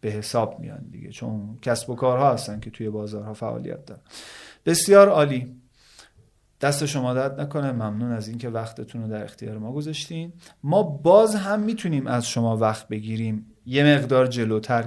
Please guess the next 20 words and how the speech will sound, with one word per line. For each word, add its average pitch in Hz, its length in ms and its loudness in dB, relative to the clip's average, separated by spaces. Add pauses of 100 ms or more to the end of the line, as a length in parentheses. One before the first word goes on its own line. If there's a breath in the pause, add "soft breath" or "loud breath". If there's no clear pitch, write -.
وقتی 110 260 -6
پارامترهای 110 720 -2
بودجه 110 460 -6 (280 loud breath)
مشخص‌تر 120 680 0
شد، 139 260 -4
وقتی 110 200 -4
بودجه 113 300 -4
به 110 80 -2
تصویب 110 400 -6
مجلس 110 460 -8
رسید، 170 380 -8 (560 loud breath)
اه، 123 340 0
اگر 143 300 4
شما 120 460 0 (100)
محبت 139 460 0
بکنی 123 360 -4
به 110 120 -4
ما 110 200 -6
وقت 113 300 -6 (100)
بدی، 143 760 -6